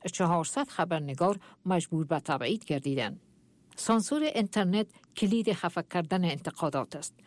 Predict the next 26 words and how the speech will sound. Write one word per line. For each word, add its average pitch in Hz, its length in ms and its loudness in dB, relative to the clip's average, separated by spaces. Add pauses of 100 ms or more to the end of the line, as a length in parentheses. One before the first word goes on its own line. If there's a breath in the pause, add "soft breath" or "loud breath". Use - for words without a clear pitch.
(260 loud breath)
در 196 140 4
کوریای 240 440 2
شمالی 214 540 0
فقط - 460 -2
سیاسیون 196 680 2
ارشد 165 440 0 (320 loud breath)
به 196 100 4
اینترنت 175 580 0
دسترسی 156 480 -2
دارند. 135 380 -6 (340 loud breath)
در 202 80 4
کیوبا 208 520 2 (260 loud breath)
وبلاگ 185 480 2
نویسان 180 540 0
از 180 160 0
طریق 202 340 0
سفارتخانه‌های 180 920 2
خارجی 160 500 0 (260 loud breath)
و 208 100 4
یا 226 140 4
هتل‌ها 185 640 0 (160)
می‌توانند 180 680 0
اپلودهای 170 520 2
فیلتر 156 380 -2
نشده 160 400 0
را 170 160 2